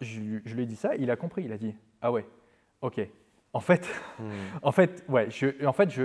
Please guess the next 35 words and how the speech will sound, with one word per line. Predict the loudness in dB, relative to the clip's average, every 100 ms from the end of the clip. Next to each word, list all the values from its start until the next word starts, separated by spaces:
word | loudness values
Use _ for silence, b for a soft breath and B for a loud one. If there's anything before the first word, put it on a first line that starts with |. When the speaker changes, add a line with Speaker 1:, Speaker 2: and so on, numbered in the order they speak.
| -2
Speaker 1:
je | -4
ne | -4 -2
mangeais | -2 -2 -4
pas, | 0 4 6
euh, | 4 2
enfin, | -2 -10
je | -10
mangeais | -10 0
pas | 2 4
pour | 2
les |
bonnes | 0 -2
raisons, | -2 -2 -2
je | -2
ne | -2
dormais | -2 -2
pas | 0 0
pour | 0 -4
les | -4
bonnes | -6
raisons, | -6 -4 -6 -6 B B
je | -6
faisais | -2 2
ça | 2
pour | 2 0
la | 0
muscu. | -2 -4 -6 -6 B B B _
Et | -6
effectivement, | -6 -8 -6 2 2 2
il | -2
y |
a |
certaines | -8 -6 -4
personnes | -4 -4 -6
qui | -6 -12